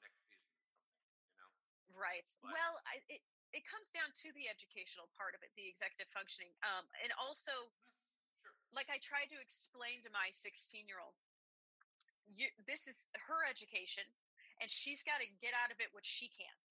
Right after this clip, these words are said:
Speaker 2: you know, like,
Speaker 1: Mm-hmm.
Speaker 2: it's, it's up to her what she's gonna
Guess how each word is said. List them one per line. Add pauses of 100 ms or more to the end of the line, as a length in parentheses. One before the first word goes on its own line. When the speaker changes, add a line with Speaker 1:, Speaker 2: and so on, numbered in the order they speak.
(180)
Speaker 2:
you
know,
like, (600)
Speaker 1:
Mm-hmm.
Speaker 2:
it's,
it's
up
to (120)
her
what
she's (400)
gonna